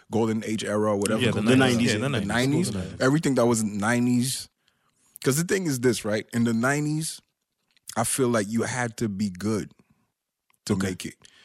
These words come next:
Speaker 1: You can't dis-, uh, dis-, discuss, um, taste. You know,
Speaker 3: Mm-hmm.
Speaker 1: it's whatever, whatever you like.
Speaker 3: Mm-hmm.
Speaker 1: But everyone that was out there was good, bro. You can't name one M C that was, that wasn't good.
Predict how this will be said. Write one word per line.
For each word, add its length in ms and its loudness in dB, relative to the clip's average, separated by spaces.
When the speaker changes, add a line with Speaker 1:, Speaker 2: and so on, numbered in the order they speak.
Speaker 1:
You 120 -4
can't 340 -2
dis-, 220 -4
uh, 140 -2
dis-, 160 -4
discuss, 560 0
um, 460 -2
taste. 360 -2
You 80 0
know, 80 0
Speaker 3:
Mm-hmm. 80 -2
Speaker 1:
it's 100 -4
whatever, 360 2
whatever 320 -2
you 120 -2
like. 320 -4
Speaker 3:
Mm-hmm. 220 -8
Speaker 1:
But 140 -2
everyone 580 2
that 120 4
was 120 2
out 200 0
there 100 0
was 180 2
good, 360 0
bro. 220 -6
You 80 0
can't 220 0
name 420 2
one 320 2
M 160 -2
C 200 -4
that 160 0
was, 180 -2
that 220 -4
wasn't 440 2
good. 380 0